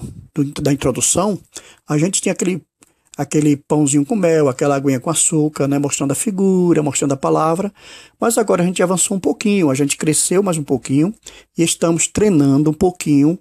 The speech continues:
sobre leitura, né, pra conhecer a leitura. Então tá aqui Mateus cinco, que é o Sermão do Monte, né, dos benditos,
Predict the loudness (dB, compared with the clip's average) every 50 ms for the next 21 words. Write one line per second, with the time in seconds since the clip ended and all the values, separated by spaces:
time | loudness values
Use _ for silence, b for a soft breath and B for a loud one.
0 | _ _ -8 -4 -4 -2 0 2 2 2 2 2 2 0 0 -2 -4 -8 -12 _
1 | -18 -4 0 0 0 0 0 0 0 0 0 0 -2 -6 -10 _ _ _ -8 -6
2 | -6 -6 -6 -8 -10 -6 -4 -2 -2 0 0 0 2 2 2 0 -2 -4 -6 -4
3 | -4 -2 -2 -2 -2 -2 -2 -4 -2 -4 -4 -4 -4 B B B B B B B
4 | B -4 -2 -2 0 0 0 0 0 0 0 -2 -2 -4 -2 -2 0 2 2 2
5 | 2 0 0 0 0 0 0 0 0 0 0 2 2 2 4 4 2 2 0 -2
6 | -2 -2 -2 -2 -4 -8 -16 B B B B B B B B _ -6 -2 0 2
7 | 2 0 -2 -2 0 0 0 0 0 0 0 0 0 -4 _ -8 -6 -4 -2 -2
8 | -2 -2 -4 -6